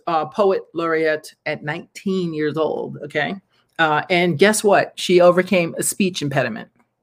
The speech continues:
Oh, get that. Uh, from a speech impediment, like,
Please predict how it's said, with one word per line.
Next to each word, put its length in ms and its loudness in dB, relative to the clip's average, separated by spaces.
Oh, 340 6
get 220 4
that. 320 2
Uh, 220 2
from 220 4
a 40 4
speech 300 2
impediment, 400 6
like, 200 4